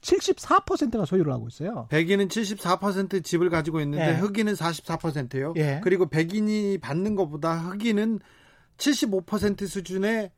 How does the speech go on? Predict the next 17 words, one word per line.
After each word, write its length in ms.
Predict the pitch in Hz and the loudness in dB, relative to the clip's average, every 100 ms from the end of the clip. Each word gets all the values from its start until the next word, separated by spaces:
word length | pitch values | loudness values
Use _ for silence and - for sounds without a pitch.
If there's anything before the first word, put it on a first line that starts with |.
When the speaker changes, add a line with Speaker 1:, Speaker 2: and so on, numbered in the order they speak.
| _ | _
Speaker 2:
임금을 360 | 175 190 185 170 | 0 2 2 2
받고 240 | 143 151 | 0 -4
있고요. 240 | 135 143 175 | -4 -4 2
Speaker 1:
그것밖에 600 | 247 277 320 - 226 247 | 4 6 4 4 2 4
못 160 | 151 143 | 2 2
받는 240 | 160 147 | 2 2
거예요. 160 | 139 127 | -4 -4
Speaker 2:
네. 160 | 123 113 - | -10 -14 -4
Speaker 1:
그러니까 460 | 240 262 - 190 - - | 0 2 4 2 0 -6
교육, 420 | - 151 180 160 - | 2 6 6 4 4
대학 280 | 156 185 | 4 6
교육에서도 760 | 214 190 175 156 160 165 285 339 - - - | 6 6 6 4 4 4 4 2 -6 -20 0
굉장히 520 | 156 175 196 185 165 - _ _ - _ | 2 6 6 4 0 -4 _ _ -20 _
힘들게 440 | - 277 254 214 | 0 4 6 6
하고 260 | 180 214 202 | 6 4 2
있고. 300 | 123 - 113 | 0 -4 0
Speaker 2:
네. 280 | 165 160 | 2 0